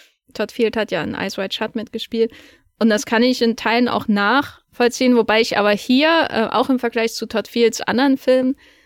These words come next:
eine Unterscheidung treffen würde, weil bei Kubrick gibt es so dieses grundsätzliche Kubrick-Gefühl, das sich, glaube ich, ab, ähm, Wege zum Ruhm durch alle seine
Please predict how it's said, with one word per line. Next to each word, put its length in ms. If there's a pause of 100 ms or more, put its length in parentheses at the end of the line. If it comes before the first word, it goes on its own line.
eine 160
Unterscheidung 680
treffen 360
würde, 540 (160)
weil 840 (600)
bei 160
Kubrick 600 (180)
gibt 260
es 140
so 140
dieses 320
grundsätzliche 540
Kubrick-Gefühl, 1160
das 160
sich, 160
glaube 360
ich, 200
ab, 340
ähm, 320
Wege 260
zum 320
Ruhm 260
durch 240
alle 160
seine 380